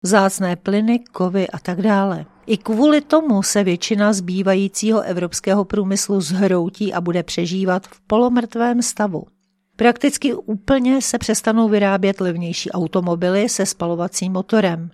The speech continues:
Elektromobilita se ještě výrazně zdraží, protože bude nedostatek surovin a elektrická vozítka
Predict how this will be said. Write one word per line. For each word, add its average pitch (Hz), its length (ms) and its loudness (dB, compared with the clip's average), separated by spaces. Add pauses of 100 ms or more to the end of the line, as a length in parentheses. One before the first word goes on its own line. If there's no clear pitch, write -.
(300)
Elektromobilita 180 1200 -2
se 180 200 -2
ještě 175 420 -2
výrazně 185 640 -2
zdraží, 175 560 -2
protože 196 600 0
bude 175 380 -2
nedostatek 233 760 0
surovin 214 580 2
a 180 220 -6
elektrická 180 680 -4
vozítka 202 680 0